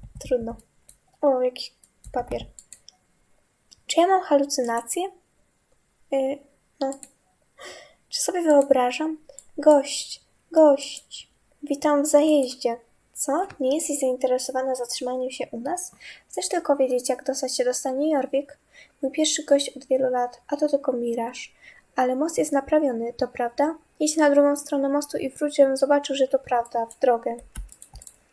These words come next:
Serio? Nie powie mi, gdzie jest stajnia Jorvik. Super. A czy są już tu zadania ten?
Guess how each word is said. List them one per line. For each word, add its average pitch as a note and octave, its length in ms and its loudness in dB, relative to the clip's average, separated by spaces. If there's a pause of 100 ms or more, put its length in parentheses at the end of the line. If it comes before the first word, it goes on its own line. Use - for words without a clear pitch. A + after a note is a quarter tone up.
(260)
Serio? D#4+ 960 0 (1300)
Nie D#4 120 2
powie D4+ 340 4
mi, B3+ 160 -2
gdzie B3+ 140 -2
jest B3 340 -4
stajnia B3 360 -2
Jorvik. B3 580 -6 (1800)
Super. B3+ 480 -4 (600)
A D4+ 40 -8
czy D4+ 160 -10
są D#4 260 -4
już D4 160 -6
tu D4+ 280 -8
zadania C#4 380 -2
ten? D4+ 220 -10